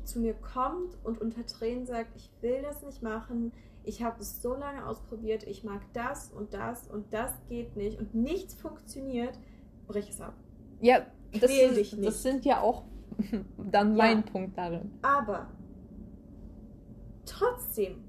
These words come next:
Speaker 1: mach bestimmte Dinge fertig. Versuch es, stell es auf die Probe. Und wenn es wirklich klappt und es läuft, dann mach es fertig.
Speaker 2: Ja.
Speaker 1: Ich weiß, vielleicht ist es nicht das, was du irgendwann machen,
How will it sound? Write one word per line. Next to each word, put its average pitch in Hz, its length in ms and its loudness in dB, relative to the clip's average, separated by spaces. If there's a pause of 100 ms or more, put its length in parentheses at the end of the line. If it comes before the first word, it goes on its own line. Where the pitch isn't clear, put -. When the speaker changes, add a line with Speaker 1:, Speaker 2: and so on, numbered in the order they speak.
Speaker 1:
mach 226 480 0
bestimmte 240 500 -4
Dinge 262 200 -6
fertig. 277 500 -8
Versuch 294 680 0
es, 202 160 -4
stell 208 200 0
es 208 140 -6
auf 247 180 -6
die 269 100 -10
Probe. 214 560 4
Und 208 280 -6
wenn 254 200 -2
es - 180 -10
wirklich 311 480 -4 (1080)
klappt - 680 0 (180)
und 277 180 -4
es - 180 -8
läuft, 330 580 2 (140)
dann 226 120 -2
mach 214 180 -2
es 202 100 -16
fertig. - 400 -18 (180)
Speaker 2:
Ja. 220 180 0 (1000)
Speaker 1:
Ich - 180 -2
weiß, 349 320 6 (180)
vielleicht 269 540 -4
ist 254 160 -2
es 254 140 -6
nicht 247 240 -6
das, 240 240 -2
was 226 200 -6
du 214 120 -8 (120)
irgendwann 226 540 0
machen, 196 500 -6